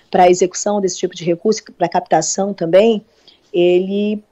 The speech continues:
é, provavelmente não tem nenhuma intenção de fazer esse repasse pra prefeitura, né, fecha os cofres aí,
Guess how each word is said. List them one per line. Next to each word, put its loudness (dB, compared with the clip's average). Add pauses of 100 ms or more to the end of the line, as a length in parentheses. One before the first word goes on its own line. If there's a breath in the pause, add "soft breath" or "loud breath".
(140)
é, 6
provavelmente -2
não -2
tem 0
nenhuma -2
intenção 2
de -6
fazer 0
esse -4
repasse 2
pra -4
prefeitura, 0 (240)
né, 0
fecha 2
os -6
cofres -4
aí, 0